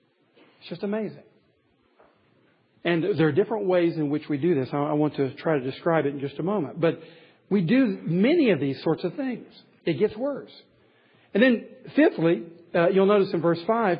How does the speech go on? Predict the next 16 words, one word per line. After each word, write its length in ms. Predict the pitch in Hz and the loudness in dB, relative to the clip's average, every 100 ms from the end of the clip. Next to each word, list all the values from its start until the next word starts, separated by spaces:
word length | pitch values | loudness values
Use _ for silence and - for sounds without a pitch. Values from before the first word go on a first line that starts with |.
| - | 0
we 180 | 190 214 | 2 2
insist 400 | 190 208 202 208 | 0 2 2 2
that 100 | 196 | 0
everyone 380 | 202 208 220 | 2 2 2
else 180 | 220 226 | 0 -2
conform 400 | - 226 233 233 | -4 -6 -4 -4
to 60 | 233 | 0
our 160 | 233 226 | 0 -2
traditions. 540 | 254 285 285 269 226 - _ _ _ _ _ _ _ - | -4 -6 -8 -12 -14 -20 _ _ _ _ _ _ _ 2
They 140 | - | 2
come 360 | - 233 277 254 | 4 0 2 2
and 200 | 220 190 | 0 2
they 160 | 233 | 0
say 220 | 226 254 240 | 2 0 2
to 100 | 202 | -2
Jesus, 420 | 247 247 214 | -4 -2 -4